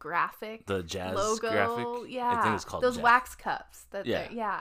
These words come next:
Speaker 2: Not like
Speaker 1: That's
Speaker 2: these.
Speaker 1: the, <laughs> that was the,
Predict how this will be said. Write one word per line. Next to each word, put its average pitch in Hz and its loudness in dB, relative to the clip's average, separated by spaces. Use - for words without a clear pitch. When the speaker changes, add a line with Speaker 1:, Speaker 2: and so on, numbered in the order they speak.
Speaker 2:
Not - -12
like - -18
Speaker 1:
That's 214 0
Speaker 2:
these. - 0
Speaker 1:
the, - -8
<laughs> - -20
that - -4
was 508 4
the, 427 -2